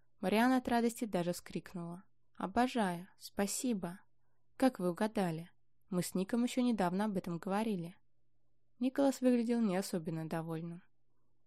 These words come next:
«Когда ты купил конюшни, Роман? Вчера?» Тот самодовольно усмехнулся. «Вчера.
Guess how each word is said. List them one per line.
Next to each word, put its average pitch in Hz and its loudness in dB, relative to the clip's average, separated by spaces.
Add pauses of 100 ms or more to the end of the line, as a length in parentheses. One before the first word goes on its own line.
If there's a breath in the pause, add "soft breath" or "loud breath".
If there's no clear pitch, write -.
(140)
«Когда 240 2
ты 208 0
купил 196 2
конюшни, 196 0
Роман? 175 0 (100)
Вчера?» 185 0 (1200)
Тот 233 2
самодовольно 220 2
усмехнулся. 165 -6 (840)
«Вчера. 240 2